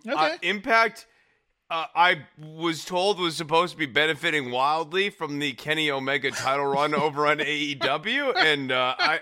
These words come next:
Speaker 2: I'm excited to see, uh, Mauro, uh, bring. I have nothing. I have nothing. It, you know, it's fine.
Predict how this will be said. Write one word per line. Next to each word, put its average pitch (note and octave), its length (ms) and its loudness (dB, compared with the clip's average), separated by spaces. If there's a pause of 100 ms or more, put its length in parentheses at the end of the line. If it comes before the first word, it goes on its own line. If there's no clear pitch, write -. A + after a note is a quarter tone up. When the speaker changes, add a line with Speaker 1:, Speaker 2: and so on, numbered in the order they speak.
(120)
Speaker 2:
I'm F3+ 220 2
excited F3+ 600 2
to E3 120 -4
see, D#3 540 2 (520)
uh, E3 420 2
Mauro, D3 880 0 (760)
uh, C3+ 460 4 (240)
bring. C#3 640 -2 (800)
I C3+ 120 4
have C#3+ 180 -2
nothing. A2+ 440 -4
I B2 100 -8
have C3 100 -8
nothing. B2 340 -8
It, D3 180 -18
you D3 120 -10
know, B2 320 -6
it's B2+ 160 -18
fine. A2+ 340 -6